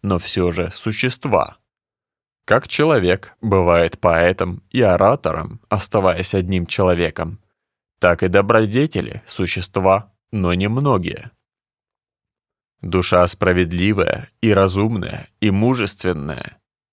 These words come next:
это все одна душа, только состояние ее меняется соответственно добродетелям». Ладно, вопрос снят. Ведь и я покамест признаю душу существом одушевленным –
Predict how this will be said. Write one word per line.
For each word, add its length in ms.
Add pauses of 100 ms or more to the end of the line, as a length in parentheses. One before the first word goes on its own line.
(100)
это 240
все 280
одна 340
душа, 480 (280)
только 300
состояние 840
ее 320
меняется 680
соответственно 960
добродетелям». 920 (2000)
Ладно, 500
вопрос 360
снят. 540 (800)
Ведь 240
и 80
я 280
покамест 640
признаю 500
душу 440
существом 680
одушевленным – 920